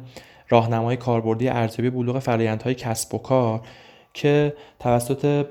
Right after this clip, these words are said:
یکی از معتبرتر-، معتبرترین در واقع انتشارات‌های کشورمون، اه، در واقع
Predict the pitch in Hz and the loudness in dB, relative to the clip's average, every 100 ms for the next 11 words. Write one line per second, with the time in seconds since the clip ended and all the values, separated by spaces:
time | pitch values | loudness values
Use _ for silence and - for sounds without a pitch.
0 | - - 127 - 143 135 123 120 123 117 | -8 -6 -6 0 0 2 0 0 0 2
1 | 113 113 117 113 - - - 117 113 117 | 0 0 0 -2 -4 -14 -6 -4 -2 0
2 | 113 113 - 113 117 113 110 113 113 113 | 0 0 0 0 2 0 0 0 0 -2
3 | 113 113 117 113 110 - 127 131 123 - | -2 -4 -2 0 0 -2 -2 -2 -2 2
4 | 123 135 139 131 - - - - - 104 | 2 2 0 -4 -12 -20 -20 -20 -8 -4
5 | 110 107 107 - 95 101 107 107 110 117 | -2 -2 -4 -6 -6 -2 -2 -2 0 0